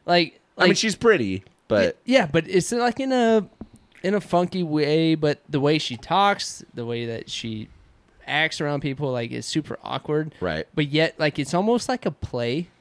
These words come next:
Speaker 1: Like, I, I believe that she is a little bit socially awkward, but you wouldn't be an actress <laughs> if you're super, su-,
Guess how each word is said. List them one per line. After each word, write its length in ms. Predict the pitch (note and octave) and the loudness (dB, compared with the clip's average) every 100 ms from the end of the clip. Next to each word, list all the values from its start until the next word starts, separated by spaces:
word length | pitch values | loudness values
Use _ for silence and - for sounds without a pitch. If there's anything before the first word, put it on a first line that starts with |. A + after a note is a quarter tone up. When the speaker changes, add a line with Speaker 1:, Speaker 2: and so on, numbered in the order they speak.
| _ | _
Speaker 1:
Like, 200 | C3+ C3+ - _ _ _ _ | -6 -6 -8 _ _ _ _
I, 120 | D3+ D#3 | -8 -4
I 80 | E3+ | -2
believe 340 | D#3 D#3+ F#3 | 0 2 2
that 140 | E3+ C#3+ | 2 0
she 200 | - A#2 | -2 -2
is 160 | B2+ C3 | -2 -4
a 60 | |
little 200 | A#2 A#2+ | -6 -4
bit 200 | C3 B2+ | -4 -6
socially 340 | - B2+ - A#2 | -6 -8 -6 -6
awkward, 440 | A2 A#2+ C3 D#3 - _ _ _ _ _ _ _ _ | -6 -6 -6 -6 -10 _ _ _ _ _ _ _ _
but 140 | - E3+ | 0 4
you 80 | A3+ | 4
wouldn't 220 | D#4+ D#3 | 4 4
be 100 | D#3 | 0
an 140 | C3+ - | -2 -2
actress 580 | C3 C#3 - A#2 - - - - | -2 -2 -6 -8 -2 -2 -4 -14
<laughs> 160 | _ | _
if 120 | - D#3 | -2 2
you're 200 | D3+ C#3 | 2 0
super, 580 | - - - A#3+ E3 | -4 -2 2 4 2
su-, 240 | C#3 D3+ | -2 -4